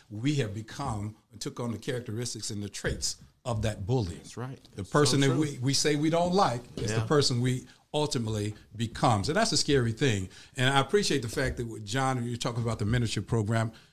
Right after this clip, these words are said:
Speaker 1: uh, and we're gonna talk a lot about that because, uh, I appreciate the fact that you invited us in as you did, and we were able to see certain things and to participate in it. But I wanna hear a little bit more about Miss Lawrence, since she was talking about,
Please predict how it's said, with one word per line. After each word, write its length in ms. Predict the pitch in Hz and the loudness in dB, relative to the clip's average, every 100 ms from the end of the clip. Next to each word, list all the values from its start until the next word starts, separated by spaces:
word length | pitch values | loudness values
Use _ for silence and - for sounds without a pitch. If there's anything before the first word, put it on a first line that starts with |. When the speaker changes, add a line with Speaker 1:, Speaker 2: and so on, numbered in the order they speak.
| _ | _
Speaker 1:
uh, 180 | 113 107 104 110 _ | -4 -4 -6 -16 _
and 100 | 117 | -2
we're 100 | 113 | 2
gonna 140 | 131 107 | 2 0
talk 280 | - 123 107 | -2 -2 -2
a 60 | |
lot 400 | 113 107 123 131 | -6 -4 0 2
about 300 | 107 113 110 | 2 0 -2
that 200 | 120 107 95 | -2 -4 -6
because, 440 | 95 113 107 98 - _ _ - | -6 -4 -2 -4 -12 _ _ -12
uh, 120 | 107 - | -8 -4
I 80 | 120 - _ | -4 -6 _
appreciate 340 | - 147 139 117 | -2 0 0 -4
the 60 | 113 | -4
fact 240 | 127 117 | -6 -4
that 140 | 98 | -4
you 80 | 120 | -2
invited 420 | 107 107 120 110 | -2 -2 -2 -2
us 160 | 117 113 | -2 -2
in 260 | 120 117 113 | -2 -2 -2
as 160 | 104 | -4
you 100 | 104 | -4
did, 380 | 98 123 110 104 | -2 0 0 -2
and 180 | 101 101 | -4 -4
we 140 | 120 | -2
were 120 | 117 113 | -2 -2
able 160 | 101 | -4
to 60 | 101 | -4
see 180 | - 127 | -2 -2
certain 320 | - 98 98 | -2 -4 -4
things 320 | 110 104 98 - - - | -4 -4 -6 -10 -16 -6
and 100 | 104 | -4
to 40 | |
participate 640 | 104 - 151 - 101 101 | -4 -2 0 0 0 -2
in 120 | 98 92 | -2 -6
it. 60 | - - - | -10 -20 -4
But 100 | 104 | 2
I 60 | 113 | 2
wanna 180 | 120 | 4
hear 140 | 107 110 | 2 0
a 60 | 107 - | -2 -8
little 160 | 113 | -8
bit 160 | 110 113 | -6 -4
more 160 | 113 | -4
about 240 | 104 113 113 | -2 -4 -4
Miss 220 | 117 - | -4 0
Lawrence, 340 | 151 196 190 - | 2 4 2 0
since 140 | 135 | 0
she 100 | 143 | 2
was 100 | 123 | 2
talking 260 | - 123 113 | 0 -2 -2
about, 280 | 104 113 | -2 -2